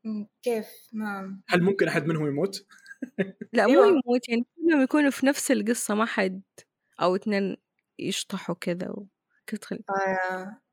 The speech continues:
Speaker 1: قصدك إن مثلا شخصيتين ما يبغون يروحون نفس الاتجاه ال-، الباقيين بيروحون له؟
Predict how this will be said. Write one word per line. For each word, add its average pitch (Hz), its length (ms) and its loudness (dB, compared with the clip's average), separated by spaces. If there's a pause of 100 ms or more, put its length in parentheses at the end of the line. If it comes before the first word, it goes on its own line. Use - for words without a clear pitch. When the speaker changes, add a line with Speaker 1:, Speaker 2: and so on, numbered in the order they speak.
(140)
Speaker 1:
قصدك 202 360 -6
إن 214 120 0 (400)
مثلا 196 460 -4
شخصيتين 214 840 -2
ما 214 120 2
يبغون 214 280 2
يروحون 202 580 -2
نفس 202 180 -4
الاتجاه 202 520 -2 (240)
ال-، 180 440 -16
الباقيين 190 600 -6 (120)
بيروحون 190 280 -8
له؟ 320 220 -6